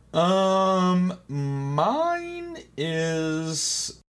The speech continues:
of, of really the one band that I've seen that I don't know anything about, and that is Donnie Trumpet and the Social Experiment.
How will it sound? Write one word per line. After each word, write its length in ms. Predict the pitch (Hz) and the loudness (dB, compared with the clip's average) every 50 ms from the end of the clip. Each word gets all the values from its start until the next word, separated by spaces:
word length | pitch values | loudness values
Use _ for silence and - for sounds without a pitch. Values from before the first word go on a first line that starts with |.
| - - - | -20 -14 -2
of, 300 | - 147 139 139 135 - | 0 0 0 0 -4 -2
of 440 | 139 151 151 139 120 113 110 113 120 | 2 2 2 2 0 -6 -8 -2 0
really 280 | 147 180 226 269 262 214 | 2 2 2 0 0 0
the 140 | 151 131 | 0 -2
one 380 | 113 104 110 120 135 143 139 127 | -2 0 -2 -2 -2 -2 -4 -4
band 340 | 123 120 120 123 123 120 113 | -4 -2 -2 -2 -4 -4 -4
that 80 | 104 | -2
I've 240 | 98 101 107 110 110 - | 0 0 -2 -2 -4 -6
seen 300 | - - 113 117 123 131 | -8 -8 -8 -10 -8 -8
that 120 | 123 107 | -6 -6
I 120 | 98 95 | -6 -6
don't 220 | 92 104 104 - 82 | -6 -6 -6 -6 -8
know 160 | 101 101 101 | -10 -8 -8
anything 380 | 98 101 110 110 - 120 107 104 | -8 -10 -10 -12 -12 -12 -12 -12
about, 460 | 95 92 92 98 131 175 180 - 76 | -10 -8 -6 -4 -2 -2 -2 -2 -4
and 180 | 101 104 104 | -8 -10 -10
that 160 | 107 107 110 110 | -10 -8 -6 -4
is 280 | 101 98 92 - - - - - - - - - - - | -4 -4 -6 -8 -12 -14 -20 -20 -20 -20 -20 -20 -20 -2
Donnie 380 | - 127 120 151 202 240 254 226 | 0 2 2 4 4 2 2 0
Trumpet 600 | - - - - 160 165 180 180 208 208 202 - | 0 -2 2 2 2 2 4 2 2 2 2 0
and 220 | 143 147 143 135 | -2 -2 -2 -2
the 60 | 120 110 | -2 -2
Social 520 | - - 147 160 196 196 - 185 131 110 | 0 0 0 0 0 0 -2 0 0 0
Experiment. 920 | 104 92 - - - - 104 92 87 82 78 78 - - - - - - | 0 0 -4 -6 -2 -2 -2 -2 -2 -4 -6 -8 -10 -10 -10 -10 -10 -14